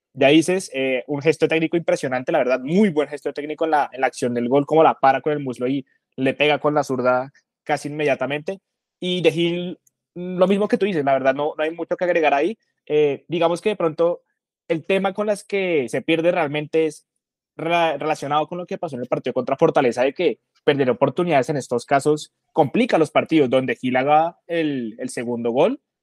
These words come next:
el partido puede haber sido muy diferente, y yo creo que es uno de los puntos que hay que prestar atención, eh, en esto de que,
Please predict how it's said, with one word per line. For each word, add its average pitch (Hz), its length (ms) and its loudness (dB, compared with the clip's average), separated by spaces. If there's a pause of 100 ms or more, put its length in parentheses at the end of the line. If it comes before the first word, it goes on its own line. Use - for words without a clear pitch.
(220)
el 143 120 -2
partido 127 340 -2
puede 135 140 0
haber 135 100 0
sido 151 160 -2
muy 151 140 0
diferente, 147 480 0
y - 20 0
yo 139 140 2
creo 180 180 -2
que 196 80 -6
es 175 80 -8
uno 147 120 -2
de 156 40 2
los 170 140 -2
puntos 131 420 -4
que - 140 -2
hay 135 80 0
que 127 120 -2
prestar 170 300 0
atención, 120 560 0 (460)
eh, 147 240 6
en 147 120 2
esto 147 220 0
de 202 160 0
que, 135 380 -2